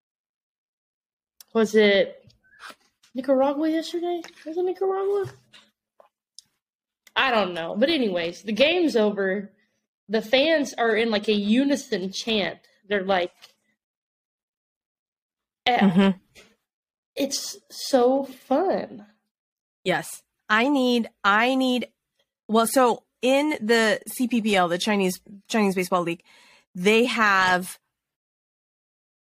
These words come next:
Speaker 2: each player has their own song, like, written specific, not like a, not like a walk-up
Speaker 1: Walk-up
Speaker 2: song,
Speaker 1: song, but,
Speaker 2: like,
Speaker 1: like,
Speaker 2: like
Speaker 1: it's
Speaker 2: we
Speaker 1: theirs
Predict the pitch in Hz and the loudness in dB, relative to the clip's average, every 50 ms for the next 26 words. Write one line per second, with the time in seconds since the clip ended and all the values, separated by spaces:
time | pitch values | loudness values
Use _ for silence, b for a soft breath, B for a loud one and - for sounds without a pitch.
0 | _ _ _ 247 247 240 - - - 240 226 226 226 226 220 220 208 196 190 202 | _ _ _ -2 -2 0 -2 -2 0 2 4 4 4 2 2 2 0 0 2 2
1 | 190 180 180 180 180 180 180 - - - 202 185 185 190 208 247 302 - _ _ | 2 2 2 2 0 -2 -2 -4 -2 0 2 2 2 2 0 0 -2 -6 _ _
2 | _ _ _ _ _ _ _ _ 202 190 196 190 185 180 180 180 196 196 196 196 | _ _ _ _ _ _ _ _ -6 -2 -2 -2 -2 -6 -10 -12 -12 -12 -12 -10
3 | 196 196 220 226 - - 233 220 - - - 226 214 - 220 196 - 214 208 208 | -4 0 0 0 0 0 -4 -4 -4 -4 -4 -4 -2 -2 -4 -6 0 2 2 2
4 | 202 - 240 233 247 240 - - 208 214 220 220 - 247 240 240 226 208 233 196 | 2 2 0 2 2 2 2 2 2 2 2 2 2 0 -2 0 2 2 0 0
5 | 180 196 202 196 247 240 247 254 - - - 190 165 156 139 - - - 233 233 | 0 2 4 4 4 4 0 0 -2 -2 0 2 2 2 2 0 0 0 0 0
6 | 214 - 170 180 170 - 175 220 233 226 214 214 | 0 0 -2 -4 -2 -2 0 0 2 2 0 -2